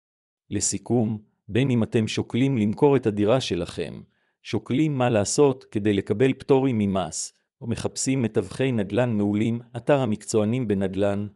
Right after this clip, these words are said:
הוא המקום בשבילכם. באתר תוכלו למצוא גם עורכי דין המתמתחים בניואנסים של מיסוי מקרקעין, שיעזרו לכם לחסוך בהוצאות שלכם על מיסים בעסקת מקרקעין.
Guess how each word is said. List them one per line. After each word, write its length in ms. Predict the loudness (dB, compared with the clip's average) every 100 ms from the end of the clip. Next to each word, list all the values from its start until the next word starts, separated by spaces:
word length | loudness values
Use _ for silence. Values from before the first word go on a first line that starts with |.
| _
הוא 140 | -2 0
המקום 400 | 0 0 0 0
בשבילכם. 680 | -4 -6 -6 -6 -8 -10 -18 _ _ _ _ _ _ _ _ _ -6
באתר 460 | -2 0 2 2
תוכלו 400 | 2 -4 -2 0
למצוא 380 | 2 0 2 0
גם 160 | 2 0
עורכי 360 | 0 0 -2
דין 200 | 0 -2
המתמתחים 600 | 0 -2 -4 -6 -4 -4 -2
בניואנסים 640 | 0 0 -2 -4 -6 -4
של 160 | -2
מיסוי 360 | -2 -2 -2 -2
מקרקעין, 760 | -2 0 0 0 -6 -6 -10 -16 _ _ _
שיעזרו 500 | -2 0 2 2 2
לכם 320 | 2 0 0
לחסוך 440 | -2 -2 0 0 2
בהוצאות 520 | 0 0 0 0 0
שלכם 420 | -2 -2 -4 -2
על 80 | -2
מיסים 420 | -2 -2 -2 0
בעסקת 520 | 0 -2 0 -2 0
מקרקעין. 760 | -4 0 -2 -2 -6 -6 -10